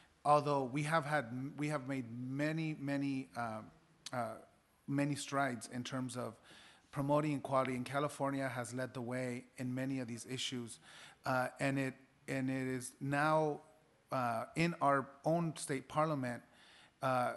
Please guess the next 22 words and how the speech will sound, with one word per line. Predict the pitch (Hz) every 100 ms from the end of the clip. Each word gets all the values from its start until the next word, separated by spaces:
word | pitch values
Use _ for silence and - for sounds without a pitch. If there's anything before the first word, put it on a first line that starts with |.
| -
very | 135 131 151 156 151
encouraging | 139 - 147 156 143 127
to | 131
see | - 135
that | 127 120 123
members | 143 156 156 147
who | 143
are | 123 123
not | 143 196 -
L | 131
G | 123 120
B | 117 110
T, | 120 110
like | 113 113 117
myself, | 107 - 120 156 - - - - _ -
are | 143 139 - -
the | 139
ones | 135 139 -
championing | 139 151 151 139 127 117 113 -
these | 120 117
issues. | 147 - - - - _ - - - 147
And | 147 143